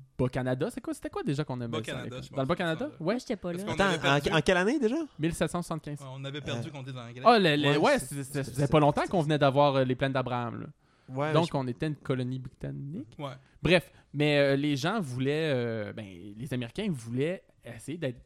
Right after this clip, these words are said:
Speaker 1: qu'on soit de leur côté en
Speaker 2: Mm.
Speaker 1: prenant, en, en, en, en nous disant, ben, regardez comment les, les Anglais vous traitent, mais
Speaker 2: Mm.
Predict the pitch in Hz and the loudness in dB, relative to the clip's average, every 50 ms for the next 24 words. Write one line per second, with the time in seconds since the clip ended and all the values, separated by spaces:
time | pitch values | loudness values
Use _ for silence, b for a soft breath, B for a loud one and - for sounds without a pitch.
0 | _ _ - 123 117 - - 160 151 131 120 120 - - 131 117 113 - 160 262 | _ _ -10 -10 -10 -8 -8 -6 -4 -4 -6 -6 -6 -6 -8 -8 -6 -6 -6 -4
1 | 285 190 135 143 - 135 127 135 156 175 180 156 127 117 113 - b b b b | -4 -4 -4 -4 -4 -6 -4 -4 -2 -2 -2 -4 -6 -6 -8 -12 b b b b
2 | b _ - 127 123 120 113 92 117 120 117 120 120 117 110 120 120 127 127 117 | b _ -8 -6 -4 -4 -6 -6 -6 -6 -4 -4 -6 -6 -6 -6 -6 -6 -6 -6
3 | 110 107 107 135 139 160 180 180 b b b b _ - 123 117 110 110 127 127 | -8 -8 -6 -4 -4 -4 -6 -8 b b b b _ -14 -12 -12 -12 -10 -10 -8
4 | 127 175 - 147 135 139 135 117 123 123 120 120 117 120 120 120 120 117 113 135 | -8 -6 -6 -4 -4 -4 -4 -4 -4 -6 -6 -6 -8 -8 -8 -6 -6 -6 -6 -6
5 | 151 127 113 113 113 - - - 190 269 - _ 170 156 143 151 175 202 233 269 | -6 -6 -6 -8 -10 -10 -10 -10 -10 -10 -8 _ -2 0 2 2 2 2 0 -2
6 | 294 139 | -4 -6